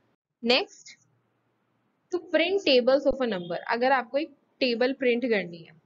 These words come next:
तो वो किस तरह आप करोगे। तो सबसे पहले मैंने एक input लिया num int bracket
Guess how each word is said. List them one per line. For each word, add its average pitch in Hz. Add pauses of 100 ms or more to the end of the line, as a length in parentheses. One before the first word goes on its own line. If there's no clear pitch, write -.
(160)
तो 277
वो 294
किस 285
तरह 247
आप 247
करोगे। 185
तो 254
सबसे 285
पहले 254 (500)
मैंने 233 (180)
एक -
input 254
लिया 269
num 247 (380)
int 330 (120)
bracket 226